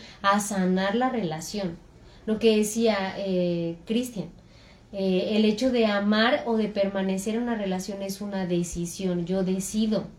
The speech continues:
si quiero estar o si no quiero estar. Ya no es como el enamoramiento de, "Es que me falta y me, ay, me siento que me muero", y lo que sea. No, o sea, no. Realmente ya va más al grado de el hecho de,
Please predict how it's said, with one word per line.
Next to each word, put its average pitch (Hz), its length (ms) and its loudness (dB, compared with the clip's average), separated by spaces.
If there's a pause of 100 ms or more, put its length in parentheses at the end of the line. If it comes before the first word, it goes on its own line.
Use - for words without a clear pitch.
(600)
si 202 220 -4
quiero 214 400 2
estar 202 500 0
o 196 120 -4
si 190 180 -4
no 185 320 0
quiero 214 260 0
estar. - 380 -8 (840)
Ya 233 220 6
no 240 140 2
es 240 140 -2
como 240 220 0
el 226 140 4
enamoramiento 196 840 -2
de, 233 380 0
"Es 262 140 -4
que 262 140 -6
me 233 200 -2
falta 220 520 -6
y 214 60 -4
me, 196 260 -6 (320)
ay, 214 360 0
me 220 180 2
siento 226 300 0
que 226 80 0
me 214 100 2
muero", 208 360 2
y 220 40 4
lo 202 160 -2
que 202 80 -6
sea. 196 220 -2
No, 196 160 -4
o - 20 -4
sea, 190 180 -2
no. 202 320 -2 (420)
Realmente 220 520 2
ya 208 240 2
va 202 220 2
más 208 540 0 (420)
al 202 260 -2
grado 202 380 2
de 180 340 2 (100)
el 190 160 -2
hecho 190 240 0
de, 180 320 0